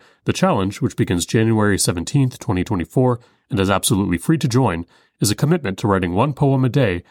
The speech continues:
for an entire year. You'll be supported in this Herculean effort by regular emails, a private Facebook group, and best of all, guest poet Zoom events featuring talks from literary figures such as Kim Stafford, Naomi Shihab Nye, Emmett Wheatfall,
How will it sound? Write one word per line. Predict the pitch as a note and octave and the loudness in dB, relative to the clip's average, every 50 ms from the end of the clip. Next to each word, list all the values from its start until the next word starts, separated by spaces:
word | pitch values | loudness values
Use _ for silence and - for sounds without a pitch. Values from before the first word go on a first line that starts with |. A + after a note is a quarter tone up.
| _ _ - | _ _ -4
for | - B2 F#2+ | -2 0 2
an | F2+ F2+ | 2 0
entire | E2+ D#2+ - - A#2+ A#2 A#2+ A#2 | -2 -4 -2 0 0 2 2 2
year. | G2+ F#2 F2 F2 F2 E2 - - _ _ _ _ _ _ _ _ _ _ _ _ - | 0 0 -2 -2 -4 -4 -8 -16 _ _ _ _ _ _ _ _ _ _ _ _ -4
You'll | B2+ - | -4 -2
be | A#2 | -2
supported | D3+ - - - - G3+ G#3+ C#3+ G2 F2 | -2 -4 -4 -2 0 0 2 2 0 0
in | G2+ F#2 F2+ | 0 -2 0
this | F2+ - - | 0 -2 -2
Herculean | - C#3+ C3 - B2+ G#2+ G2+ F#2+ F2+ F2+ | -2 -2 0 0 0 2 2 2 2 0
effort | E2+ - - G2 E2+ - _ - - - - | 0 -2 -2 -2 -4 -4 _ -20 -20 -8 -2
by | C3+ G#2 | -2 0
regular | F#2 F2+ F2 - F#2+ F2 E2+ F#2+ | 2 2 0 0 0 0 0 0
emails, | A#2 C3 D3 D3 C#3 C3 C3 B2 - - - _ _ - | 0 0 0 2 2 0 0 -2 -2 -6 -8 _ _ -12
a | D3 - | -10 -4
private | - A#2 G2+ F2 F2+ - | -2 -2 -2 -2 -4 -2
Facebook | - C#3+ C3+ - - - C3 - | -2 -2 0 0 0 -2 -4 -2
group, | - - A2+ A2 G2+ - - _ _ _ _ _ _ _ - | 0 0 0 0 0 -4 -10 _ _ _ _ _ _ _ -2
and | C#3 C3+ B2+ G#2+ | 0 0 0 0
best | G2+ G#2 - - | 0 -2 -2 -2
of | G#2 G2 | 0 0
all, | C#3+ D3+ A#2+ G2+ - - - _ - | 0 0 0 -2 -2 -6 -18 _ -4
guest | - D3+ C3+ - - - | -2 -2 -2 -2 -2 0
poet | - B2+ C3 B2+ G#2 | 2 2 2 2 0
Zoom | F#2+ G2+ C#3 D3 | 0 0 2 2
events | B2 F2 - E2 D#2 D2 - - - | 2 0 0 -2 -4 -4 -6 -6 -2
featuring | - A2 F2+ - G#2 F#2 F2 | 0 0 0 2 0 0 0
talks | - C3 B2+ B2 - - - | 0 0 -2 -2 -2 -6 -6
from | - F#2+ E2+ F2+ | -6 -4 -2 0
literary | G#2+ G2 G#2+ G2+ G2+ G2+ G2+ F#2 | 0 2 2 2 2 2 0 0
figures | - D3+ C3 G2 E2 D#2+ D#2+ - | 0 0 -2 -2 -4 -8 -6 -6
such | - - A2+ - | -4 -4 -2 -2
as | A2 F#2+ - - | -2 -4 -4 -2
Kim | - G#2+ E2+ | -4 -4 -2
Stafford, | D#2+ - - C#3 A2 G2 - A#2 G#2 F#2 - _ _ _ _ - | -2 -2 0 0 0 2 2 0 0 0 -4 _ _ _ _ -2
Naomi | F3+ - F#2 G2+ G2+ G2 G2 F#2 | 0 0 2 2 2 2 2 0
Shihab | - - F#2 D#2+ F2+ E2+ E2 E2+ | 0 0 -2 -2 -2 -2 -2 0
Nye, | G2 G#2 G#2+ G2+ G2+ G2 - _ _ _ _ _ - | 0 2 2 2 0 -2 -6 _ _ _ _ _ -2
Emmett | - G2+ F2+ D#2+ | -2 -2 0 0
Wheatfall, | - F#2 G#2 A2 - - - G#2 F#2 F#2 F2+ - | 0 2 2 0 0 0 0 2 2 2 0 -4